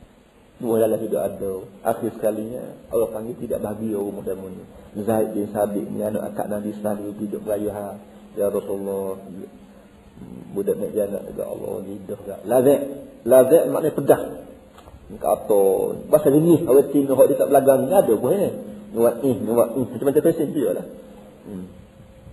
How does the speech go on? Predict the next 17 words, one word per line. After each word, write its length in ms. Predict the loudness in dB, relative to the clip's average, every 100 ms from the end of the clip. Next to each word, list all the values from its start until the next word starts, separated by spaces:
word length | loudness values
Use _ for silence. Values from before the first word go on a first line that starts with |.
| -20 -20 -20 -20 -20 -20 -14 4
Jadi 120 | 6
Nabi 200 | 8 4 4 2
hidup 100 | 0
pesan 200 | 2 4 4
lah, 140 | -2 -4
"Awaklah, 360 | 2 2 2 -4 -8 -6
sabarlah, 500 | -6 -4 -6 -8 -12 -6
awaklah, 340 | -2 -2 -2 -6
sabarlah." 480 | -6 -8 -10 -14 -16 -18 -20 -6
Tapi 560 | -6 -4 -6 -4 -6 2
sabar-sabar 720 | 2 4 2 2 -2 -2 -4
pun 160 | -4 -4
ada 120 | -6
hak 360 | -6 -6 -6 -6
juga. 160 | -6 -4
Akhir 240 | -4 -4
sekali, 320 | -4 -6 -6